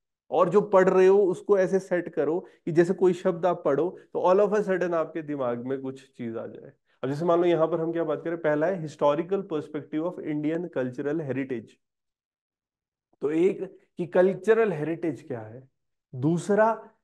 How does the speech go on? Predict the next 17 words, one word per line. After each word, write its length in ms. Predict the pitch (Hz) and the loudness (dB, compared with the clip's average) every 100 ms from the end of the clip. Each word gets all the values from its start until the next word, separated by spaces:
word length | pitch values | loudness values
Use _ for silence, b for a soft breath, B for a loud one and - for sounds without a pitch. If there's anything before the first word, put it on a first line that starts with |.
| _ 190 | _ -4
कि, 280 | 202 214 | -4 -4
अ, 440 | - 160 165 170 - | 0 4 4 2 -2
हिस्टोरिकल 680 | 165 160 - 196 196 190 214 | -6 -6 2 4 4 4 2
उस 140 | 190 - | 2 0
पे 100 | 196 | -2
पर्सपेक्टिव 680 | 190 165 170 - - 139 | -2 -6 -8 -6 -6 -6
क्या 160 | 123 117 | -6 -10
है, 220 | 117 113 _ _ _ _ _ _ _ _ _ _ _ _ _ - | -10 -18 _ _ _ _ _ _ _ _ _ _ _ _ _ -12
है 80 | 139 | -10
ना? 140 | 156 - - | -12 -16 -8
जब 180 | 143 202 | 0 2
हमने 220 | 226 226 | 2 0
ये 60 | 214 | 0
दो 140 | 190 | -2
चीजें 280 | 190 190 185 | -2 -4 -6
समझ 320 | 185 170 170 151 | -6 -6 -4 -6
ली 300 | 120 113 | -10 -14